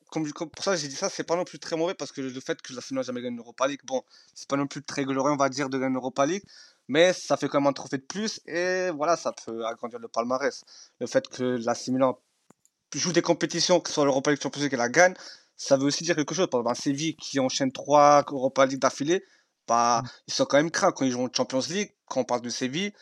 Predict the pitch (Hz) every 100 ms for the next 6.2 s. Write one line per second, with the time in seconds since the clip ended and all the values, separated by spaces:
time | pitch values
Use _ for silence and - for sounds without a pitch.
0 | - - 240 240 - 175 156 165 165 160
1 | 147 123 - 165 - - 165 165 160 151
2 | - - 120 113 - - 156 175 165 160
3 | 147 151 143 139 147 131 - - - -
4 | 170 - 147 160 143 139 139 143 135 135
5 | 139 139 143 - 160 131 117 113 117 127
6 | 165